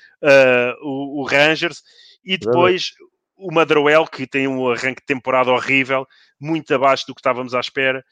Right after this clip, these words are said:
Speaker 1: eh, e já vamos falar nisso quando ab-, abordarmos o campeonato, vai defrontar o LAC da Albânia ou o Apoel Beersheba de Israel. Ou seja, todas as equipas vão jogar fora,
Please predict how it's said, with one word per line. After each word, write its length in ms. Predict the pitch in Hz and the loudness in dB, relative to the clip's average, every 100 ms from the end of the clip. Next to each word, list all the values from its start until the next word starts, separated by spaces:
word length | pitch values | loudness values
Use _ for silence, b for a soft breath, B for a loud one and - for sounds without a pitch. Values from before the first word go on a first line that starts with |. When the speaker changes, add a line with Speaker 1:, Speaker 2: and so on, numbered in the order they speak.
| b b _ | b b _
Speaker 1:
eh, 180 | 139 127 | 0 0
e 100 | 131 | 0
já 120 | 117 | -4
vamos 180 | 113 113 | -6 -6
falar 200 | 120 117 | -6 -4
nisso 180 | 120 - | -6 -10
quando 180 | 117 117 | -10 -10
ab-, 120 | 120 117 110 | -10 -12 -12
abordarmos 460 | 107 110 113 110 107 | -12 -8 -6 -4 -6
o 60 | 110 | -12
campeonato, 480 | 113 113 120 120 _ _ _ _ | -10 -4 -4 -4 _ _ _ _
vai 160 | 135 143 | 0 0
defrontar 480 | - 139 127 135 131 | 0 -2 0 0 0
o 100 | 127 | 0
LAC 240 | 135 - | 0 0
da 80 | 135 | 0
Albânia 380 | 123 120 131 131 | 2 2 0 0
ou 100 | 131 | 2
o 40 | |
Apoel 380 | 135 - 135 131 | 0 0 0 0
Beersheba 580 | 127 120 - 135 127 127 - _ 131 | 0 -4 -4 -6 -6 -8 -10 _ -12
de 180 | 127 | -6
Israel. 460 | 143 - 113 98 92 _ _ - | -6 -6 -8 -8 -12 _ _ -6
Ou 100 | 139 | -2
seja, 380 | 175 131 107 - - | 0 0 -2 -8 -4
todas 220 | 175 151 | -4 -4
as 60 | |
equipas 280 | 156 160 170 | -10 -8 -8
vão 140 | 151 156 | -6 -6
jogar 220 | 151 165 | -2 -2
fora, 320 | 180 175 175 | 0 0 -2